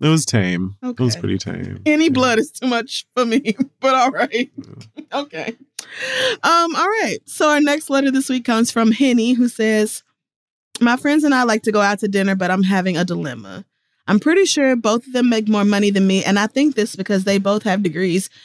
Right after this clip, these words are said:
Speaker 2: and use C P As to file their taxes, while I have a high school <laughs> diploma and I use TurboTax."
Speaker 1: Okay.
Speaker 2: Valid.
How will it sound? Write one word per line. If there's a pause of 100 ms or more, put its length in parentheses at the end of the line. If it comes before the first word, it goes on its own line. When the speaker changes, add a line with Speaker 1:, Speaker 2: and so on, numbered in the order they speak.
(160)
Speaker 2:
and
use
C
P
As
to
file
their
taxes, (300)
while
I
have
a
high
school
<laughs>
diploma
and
I
use
TurboTax." (640)
Speaker 1:
Okay. (140)
Speaker 2:
Valid.